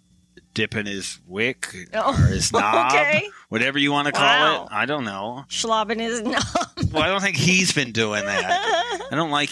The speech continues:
Speaker 1: this term. We're not that kind of show.
Speaker 2: I'm just saying, you said dipping his wick. I'm like,
Speaker 1: What
Speaker 2: Oh
Speaker 1: is
Speaker 2: my
Speaker 1: that?
Speaker 2: gosh,
Speaker 1: Is
Speaker 2: that's
Speaker 1: that,
Speaker 2: a
Speaker 1: is that a vulgar term?
Speaker 2: Y-, in England, yes. I mean, my mom used to say that. That,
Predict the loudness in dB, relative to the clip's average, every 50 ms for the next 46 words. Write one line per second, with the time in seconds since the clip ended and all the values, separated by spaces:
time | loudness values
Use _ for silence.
0 | -6 -6 -4 -2 -2 0 0 0 0 0 2 2 2 0 0 -2 -4 -4 -2 -2
1 | -2 0 0 0 0 -2 -2 -2 -2 -2 -2 -2 -2 -2 -2 -2 0 0 0 0
2 | 0 0 0 0 -2 -6 -8 -8 -8 -8 -8 -6 -4 -2 0 0 0 0 0 -2
3 | -2 -2 0 0 0 0 2 0 -2 0 0 0 0 0 0 0 0 2 2 0
4 | 0 -2 0 0 2 2 2 2 0 -2 -2 0 0 0 2 2 2 4 4 4
5 | 4 4 4 4 4 4 4 4 4 4 4 2 2 2 2 2 2 2 0 -2
6 | -10 _ _ _ _ _ -2 0 2 2 2 2 0 0 0 0 -2 0 0 0
7 | 0 0 2 2 0 0 2 0 0 -2 -2 -4 -4 -8 -12 _ _ _ _ _
8 | _ _ -8 -8 -8 -6 -6 -4 -2 0 0 0 2 0 0 0 0 2 2 2
9 | 2 2 2 2 2 2 0 -2 -6 -12 -14 -6 -2 0 0 2 2 2 2 2
10 | 2 0 -2 -4 -6 -8 -10 -14 _ _ -2 -2 -2 0 0 0 0 0 0 0
11 | 0 2 2 0 0 -2 -4 -4 -2 -2 -2 -2 -2 -2 0 0 0 0 0 0
12 | 0 0 0 0 -2 -2 -2 -2 -2 -2 -2